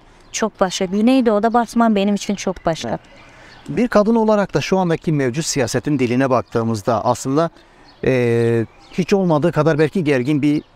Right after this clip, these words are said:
Speaker 2: siyasi ortam yaşıyoruz. Türkiye tarihinde de belki en gergin seçimi yaşayacağız.
Speaker 1: Evet.
Speaker 2: Bir kadın olarak o siyaset dilini nasıl yorumluyorsunuz? Memnun musunuz bu siyaset dilinden?
Speaker 1: Valla, memnun olabilmek, e,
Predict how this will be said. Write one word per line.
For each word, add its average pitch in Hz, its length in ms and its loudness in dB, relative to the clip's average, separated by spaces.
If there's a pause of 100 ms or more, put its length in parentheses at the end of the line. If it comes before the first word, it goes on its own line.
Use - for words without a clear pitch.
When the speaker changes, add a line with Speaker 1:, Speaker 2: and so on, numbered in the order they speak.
Speaker 2:
siyasi 139 500 0
ortam 131 320 0
yaşıyoruz. 104 400 -2
Türkiye 160 260 0
tarihinde 135 500 0
de 151 80 2
belki 156 220 0
en 165 200 0
gergin 120 340 0
seçimi 110 360 -2
yaşayacağız. 117 540 -2
Speaker 1:
Evet. - 460 -16
Speaker 2:
Bir 254 100 2
kadın 247 260 2
olarak 240 320 2
o 233 60 2
siyaset 180 500 0
dilini 185 440 0
nasıl 185 260 -2
yorumluyorsunuz? 175 680 -2
Memnun 120 360 0
musunuz 160 440 -2
bu 151 60 0
siyaset 151 440 0
dilinden? 151 400 0 (760)
Speaker 1:
Valla, 190 420 2 (360)
memnun 196 880 4
olabilmek, 220 1000 0
e, 185 520 0